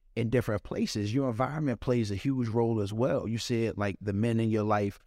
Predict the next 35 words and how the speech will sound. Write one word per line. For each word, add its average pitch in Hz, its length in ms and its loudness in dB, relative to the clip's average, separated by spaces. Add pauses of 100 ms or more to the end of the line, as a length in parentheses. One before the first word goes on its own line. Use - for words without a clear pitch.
(220)
were 101 160 -2
all 98 200 0
fathers 139 600 2
and 104 100 -2
they 104 80 0
took - 240 -6
care 120 240 2
of 107 80 0
everything. 110 480 0
That's 110 180 -4
the - 160 -8
opposite. - 600 -8 (320)
I 123 100 -2
was 214 180 2
never 156 160 2
worried 131 200 4
about 113 180 0
me 117 120 2
being 104 220 -2
a 90 60 0
husband 135 380 0
'cause 104 120 -2
I 123 80 2
figured 110 300 -2
if 101 80 -4
I 160 80 0
could 135 160 -4
submit 113 380 -4
to 120 100 0
the 101 180 -4
idea 120 560 0
of 101 140 -2
marrying 113 460 0
one 123 180 0
person, 156 440 -2